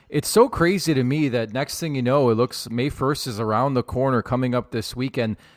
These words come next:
There are seven games remaining, six following tomorrow night's game. So you run out of racetrack when it comes to try to find a way to get Freddie Andersen a game or two. Where do you stand? So, you know, hypothetically, Freddie Andersen says he's good to go, but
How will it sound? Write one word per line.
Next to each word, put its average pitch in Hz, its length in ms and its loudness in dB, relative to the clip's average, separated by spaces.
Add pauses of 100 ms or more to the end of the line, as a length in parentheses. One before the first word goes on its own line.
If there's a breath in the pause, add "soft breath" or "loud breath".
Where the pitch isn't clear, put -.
(100)
There 123 120 4
are 123 60 4
seven 156 480 2
games 143 320 2
remaining, 120 420 4
six - 400 -4
following 127 460 0
tomorrow 113 340 0
night's 110 320 -4
game. 110 240 -4
So - 160 -8
you 110 140 0
run 135 180 2
out 170 100 0
of 98 120 -2
racetrack 113 580 0
when 107 140 -2
it 104 60 -4
comes 120 300 -4
to - 60 -16
try 120 220 0
to 117 80 0
find 117 260 0
a 101 60 0
way 110 140 0
to 110 40 -4
get 110 180 -6
Freddie 113 300 -2
Andersen 110 340 -2
a 101 60 0
game 113 300 0
or 110 80 2
two. 104 260 -2 (260 loud breath)
Where 165 200 4
do 262 60 0
you 262 100 0
stand? 131 420 2
So, 127 240 2 (300 soft breath)
you - 80 -4
know, 156 100 4
hypothetically, 156 760 4
Freddie 147 380 2
Andersen 131 540 0 (240 soft breath)
says 147 240 2
he's 127 200 -2
good 143 220 4
to 147 80 4
go, 127 380 8
but 110 240 2